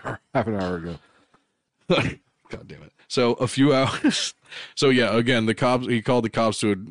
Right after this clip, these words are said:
Speaker 2: confess to murder and they didn't believe him, told him to fucking call back <laughs> later. I, I'd like to
Speaker 1: No, that's
Speaker 2: confess
Speaker 1: what I
Speaker 2: to
Speaker 1: was
Speaker 2: a
Speaker 1: gonna say.
Speaker 2: murder. Can we put you on hold for a minute?
Speaker 1: In their def-, I wonder how,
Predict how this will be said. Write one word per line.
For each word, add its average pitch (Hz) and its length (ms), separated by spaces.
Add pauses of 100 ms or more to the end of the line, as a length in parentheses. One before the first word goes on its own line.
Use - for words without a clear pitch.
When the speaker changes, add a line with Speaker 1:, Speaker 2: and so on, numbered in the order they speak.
(220)
Speaker 2:
confess 110 360
to - 80
murder 101 300
and 92 100
they 95 120 (400)
didn't 110 240
believe 101 180
him, 95 80
told 101 180
him 107 60
to - 140
fucking - 220
call - 260 (120)
back - 260
<laughs> - 180
later. - 160 (1800)
I, 160 160
I'd 196 120
like 226 140
to 220 60
Speaker 1:
No, 247 160
that's - 20
Speaker 2:
confess 202 220
Speaker 1:
what 180 60
I - 40
Speaker 2:
to 180 60
Speaker 1:
was 175 80
Speaker 2:
a - 20
Speaker 1:
gonna - 0
say. - 0
Speaker 2:
murder. 180 400 (540)
Can 269 120
we 381 80
put 349 280
you 262 160
on 190 160
hold 196 420
for 202 200
a 196 40
minute? 208 640
Speaker 1:
In 233 140
their 214 100
def-, 147 240
I 180 100
wonder 202 300
how, 127 320